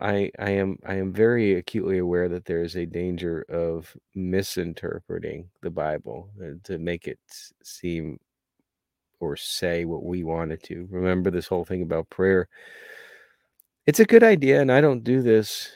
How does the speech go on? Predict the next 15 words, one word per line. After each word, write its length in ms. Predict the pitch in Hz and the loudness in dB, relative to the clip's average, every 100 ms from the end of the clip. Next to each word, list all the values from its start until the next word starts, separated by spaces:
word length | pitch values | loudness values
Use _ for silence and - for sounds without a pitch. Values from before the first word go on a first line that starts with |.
| - | -10
as 160 | 107 110 | -4 0
often 380 | 117 131 107 | 0 0 -2
as 180 | 95 87 | -2 -2
I 100 | 87 | -4
should, 320 | - - 123 | -2 -4 -4
but 120 | - - | -6 -10
before 400 | 101 113 110 104 | -4 2 4 4
reading 300 | 104 101 92 | 0 0 -4
the 80 | |
Bible, 680 | 90 92 113 107 87 87 92 - _ _ _ - - | -4 -2 -2 0 0 -2 -6 -14 _ _ _ -16 -8
we 260 | 107 113 120 | 0 2 2
all 220 | 151 175 | 0 -4
should 300 | - 92 - | -6 -8 -2
really 380 | 95 95 87 87 | -2 0 -2 -6
pray 640 | - 110 120 90 98 | -4 0 0 -2 -6